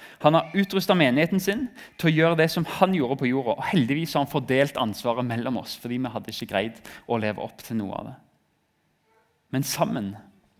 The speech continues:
som fellesskap, med forskjellige gaver, med forskjellige evner og personligheter, så er vi et fellesskap som sammen kan male en usynlig Jesus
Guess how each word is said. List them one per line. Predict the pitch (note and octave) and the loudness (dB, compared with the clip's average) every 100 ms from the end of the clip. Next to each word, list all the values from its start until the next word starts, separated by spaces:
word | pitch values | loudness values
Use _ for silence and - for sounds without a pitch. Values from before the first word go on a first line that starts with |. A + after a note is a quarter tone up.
| _ _ _ _ _ _ _ _ _ _ _ _ _ _ _ | _ _ _ _ _ _ _ _ _ _ _ _ _ _ _
som | - C3+ C3+ | -10 -8 -6
fellesskap, | C3+ C3 - - - - _ _ _ _ _ _ _ _ _ _ - _ _ _ _ _ _ B2+ | -6 -8 -12 -16 -18 -20 _ _ _ _ _ _ _ _ _ _ -20 _ _ _ _ _ _ -8
med | |
forskjellige | B2+ D#3 - F3 F#3+ E3+ A#2+ | -4 -2 2 2 4 0 0
gaver, | F#2+ F2 G2 - - _ _ _ _ _ _ _ _ _ _ _ _ | -2 -2 -10 -16 -20 _ _ _ _ _ _ _ _ _ _ _ _
med | B2+ | -12
forskjellige | - - D3 C#3+ D3 A#2+ | -8 -2 2 2 2 0
evner | G#2 G#2+ A#2 | 0 -4 -6
og | A#2+ | -10
personligheter, | - G#2+ G#2 A2 A2+ - - _ _ _ _ _ _ _ _ _ _ _ _ - | -12 -10 -10 -12 -14 -18 -18 _ _ _ _ _ _ _ _ _ _ _ _ -16
så | - | -6
er | C#3 | -2
vi | C3+ | -2
et | - | -2
fellesskap | B2+ C#3 - A2+ - | -4 -4 -6 -10 -8
som | B2+ A#2 | -10 -8
sammen | - A#2 B2+ A#2 | -6 -4 -4 -6
kan | A#2 A#2 | -8 -4
male | B2 G2 F2+ G2+ D3 - _ _ _ _ _ _ | -2 -2 -4 -6 -8 -14 _ _ _ _ _ _
en | A#2 | -6
usynlig | A#2 - C3 C3 A#2 A2 | -4 -6 -4 -4 -4 -4
Jesus | A2+ - G#2+ - - - | -6 -10 -14 -16 -18 -20